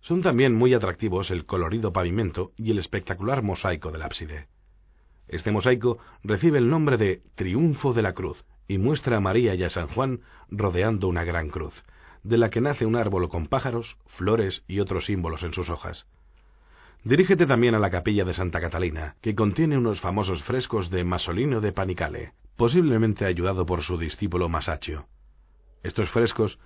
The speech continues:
datan del año mil cuatrocientos treinta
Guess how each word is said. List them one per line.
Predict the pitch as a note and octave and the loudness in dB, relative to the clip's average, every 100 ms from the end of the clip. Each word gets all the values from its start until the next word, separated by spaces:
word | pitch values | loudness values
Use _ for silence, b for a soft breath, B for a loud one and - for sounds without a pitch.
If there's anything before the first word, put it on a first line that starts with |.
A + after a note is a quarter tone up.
| b b - | b b -2
datan | A2 B2 B2+ | 0 4 4
del | A#2 B2+ | 6 4
año | B2+ | 4
mil | A2+ A2 | 4 2
cuatrocientos | F#2 F#2 F2+ G#2+ F#2 F#2 | 0 -2 -2 -2 -2 0
treinta | A#2 F#2+ E2+ D#2 | 0 0 -2 -6